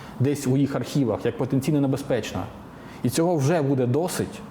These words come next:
аби цю людину схопити і... і закрити її на невизначений термін.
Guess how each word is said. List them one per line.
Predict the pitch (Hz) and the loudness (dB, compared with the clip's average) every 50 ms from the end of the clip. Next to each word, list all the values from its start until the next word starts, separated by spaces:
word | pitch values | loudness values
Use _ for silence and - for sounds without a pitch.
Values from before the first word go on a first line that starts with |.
| - - - - - - - - - - | -16 -18 -18 -18 -18 -18 -16 -16 -6 -2
аби | 117 120 135 139 | 0 2 2 2
цю | - - | 2 2
людину | 143 143 139 139 139 135 131 127 - - | 0 2 2 2 2 2 2 0 -4 -6
схопити | - - 123 - 160 175 196 - - - - - - - - - - - - - - - - - | -4 -4 -2 0 0 0 0 -2 -6 -12 -14 -16 -16 -16 -16 -16 -16 -16 -16 -16 -18 -14 -4 0
і... | 135 131 127 127 127 127 127 127 123 123 120 120 117 107 - - - - - - - - - - - - - - - - - - | 2 4 4 4 4 4 4 4 4 4 4 4 2 2 0 -4 -8 -12 -12 -14 -16 -16 -18 -18 -18 -18 -18 -18 -18 -14 -4 -2
і | 147 | 0
закрити | 131 127 127 180 190 180 - | 0 0 2 0 0 2 2
її | 147 135 | 0 2
на | 139 | 2
невизначений | 139 143 151 165 143 147 - - 151 143 | 2 2 2 2 2 0 0 0 0 0
термін. | 135 139 113 107 101 98 | 2 0 0 0 -2 -2